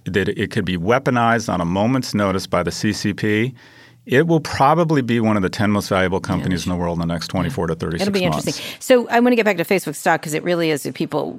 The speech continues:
Speaker 2: if you look at it over the max time, it, you know, it opened at thirty-eight twenty-three in, uh, two thousand twelve, essentially. Its high was recently three in September at three seventy-six twenty-six, somewhere in there, right around that.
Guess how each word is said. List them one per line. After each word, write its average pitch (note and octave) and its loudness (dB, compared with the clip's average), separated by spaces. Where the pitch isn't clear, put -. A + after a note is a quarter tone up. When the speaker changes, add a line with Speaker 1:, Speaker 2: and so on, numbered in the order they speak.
Speaker 2:
if F#3+ -2
you B3 2
look A3 2
at E3+ 2
it D3 -4
over D#3 2
the D3 0
max C#3+ 2
time, D#3+ 0
it, E3 -6
you E3+ -2
know, E3+ 0
it - -4
opened D#3 0
at - -6
thirty-eight D3 0
twenty-three C3+ -4
in, A2+ -2
uh, - -10
two D#3+ -4
thousand B2 0
twelve, B2+ 0
essentially. D#3 -4
Its - -4
high A#3 2
was D#3+ -4
recently D#3 -2
three E3 -2
in D#3+ -2
September D3 -2
at C#3 -4
three D#3+ -2
seventy-six D3+ -4
twenty-six, E3 -6
somewhere D3+ -2
in G2+ -4
there, G2+ -4
right D3 -2
around C3 -6
that. - -8